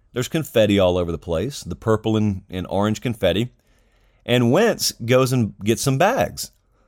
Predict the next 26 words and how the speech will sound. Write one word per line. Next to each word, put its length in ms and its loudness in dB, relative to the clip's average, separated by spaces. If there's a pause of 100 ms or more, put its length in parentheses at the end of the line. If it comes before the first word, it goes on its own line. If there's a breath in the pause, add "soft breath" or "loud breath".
(460)
And 180 2
I 80 4
told 260 2
him, 100 2
"Hey, 100 4
you 160 2
might 240 2
want 100 0
to 60 -2
take 220 0
that 100 -2
stuff 240 -2
home 260 -2
and 100 -2
try 200 -2
and 100 -2
sell 300 0
it." 100 -8 (160)
So 160 2
he 140 2
bags 420 2
some 140 0
of 40 -2
the 60 -2
confetti 480 -2
up, 220 -4